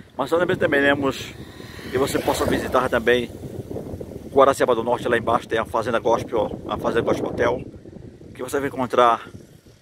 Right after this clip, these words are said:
também esse lugar muito bonito para vocês visitar, né? Fazenda Gospel também que tem trazido bom entretenimento pra família em geral.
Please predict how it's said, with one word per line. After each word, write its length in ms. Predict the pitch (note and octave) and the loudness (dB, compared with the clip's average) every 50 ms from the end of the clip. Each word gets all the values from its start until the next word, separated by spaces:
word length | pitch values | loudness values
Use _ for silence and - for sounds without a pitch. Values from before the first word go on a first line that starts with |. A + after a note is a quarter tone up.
| _ - | _ -2
também 200 | - A#2 - B2 | -2 2 2 0
esse 100 | - - | 0 0
lugar 260 | B2 A2 - A#2+ A#2 | -6 2 4 4 4
muito 520 | A2+ A#2 B2 C3 C#3 D3 D3+ D#3 D3 D3+ | 4 0 -4 0 2 4 4 4 2 2
bonito 440 | A#2+ A#2+ A#2 A#2 B2 C3 B2+ - - _ _ _ _ _ _ _ _ | 0 0 2 4 4 2 2 2 -10 _ _ _ _ _ _ _ _
para 140 | - B2 - | -6 -2 0
vocês 240 | B2 A#2+ - A#2+ A2 | 0 2 2 0 2
visitar, 500 | G#2+ A#2+ A2 A2+ G#2+ - A#2 A2 G#2+ - - - _ _ _ _ _ _ _ _ _ | 2 0 0 -2 0 4 4 4 4 2 -2 -14 _ _ _ _ _ _ _ _ _
né? 220 | A#2 A#2 A#2+ C3 - - - - - - - - - - - - - - | -2 -2 -2 -2 -2 -6 -16 -18 -18 -18 -18 -18 -20 -20 -20 -18 -10 0
Fazenda 240 | - D#3 D#3+ C#3 | 2 4 4 4
Gospel 320 | B2+ B2 C3+ C3+ - - B2 | 6 6 4 2 2 0 -2
também 200 | B2 A#2+ B2+ A#2+ | -2 -2 -2 -4
que 80 | A#2 | -2
tem 120 | - B2+ B2 | -2 -4 -2
trazido 640 | - A#2+ A#2+ A2+ A2 A#2 A2 A#2 A2 G#2 G2+ F2+ E2+ - - | 0 -2 -2 0 0 0 0 0 0 0 -2 -4 -6 -10 -12
bom 240 | - - A#2 A#2+ A#2+ | -10 0 4 4 4
entretenimento 960 | A#2+ - - B2 A#2+ A#2 A#2 A2 - A#2+ A2 G#2+ G#2+ A2+ A#2 A#2+ A#2 - _ _ _ _ _ _ _ _ _ _ _ - - | 4 0 -6 -10 -12 -12 -14 -8 -6 -6 -6 -4 -4 -4 -4 -4 -6 -10 _ _ _ _ _ _ _ _ _ _ _ -14 -4
pra 140 | - A#2 | -4 -4
família 680 | A2+ - - G#2 G2 A2 B2 B2+ B2+ A2+ A2 G#2+ G2+ F#2+ - _ - - _ - - - | -4 -2 -6 -2 2 4 6 6 6 6 4 2 2 2 -4 _ -20 -20 _ -20 -18 -10
em 80 | - A#2 | -10 -4
geral. 460 | F#2+ A2 G2+ G2 G#2 A2 A#2 A#2 | 0 2 4 4 6 4 4 2